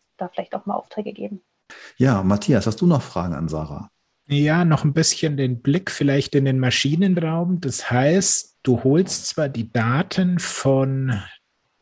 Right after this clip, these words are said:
Speaker 3: den, äh, OpenStreetMap-Surfern, aber dann liegen gewisse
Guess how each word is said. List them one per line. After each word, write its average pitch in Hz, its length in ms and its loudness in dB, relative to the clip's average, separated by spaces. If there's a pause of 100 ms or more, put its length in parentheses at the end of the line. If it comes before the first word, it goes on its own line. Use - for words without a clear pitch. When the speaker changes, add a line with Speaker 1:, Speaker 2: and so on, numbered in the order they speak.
Speaker 3:
den, 123 300 0
äh, 120 500 -6
OpenStreetMap-Surfern, 190 1800 -2 (680)
aber 131 300 0
dann 131 380 -2
liegen 185 640 -2
gewisse 202 800 -4